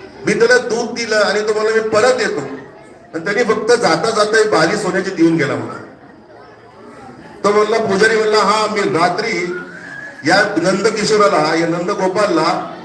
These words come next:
दुधाचा ग्लास अर्पण नाही केलं, बहुतेक तो देव तेच घ्यायला आले होते."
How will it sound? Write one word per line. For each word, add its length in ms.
दुधाचा 420
ग्लास 440
अर्पण 360
नाही 180
केलं, 240
बहुतेक 400
तो 240
देव 320
तेच 420
घ्यायला 240
आले 200
होते." 280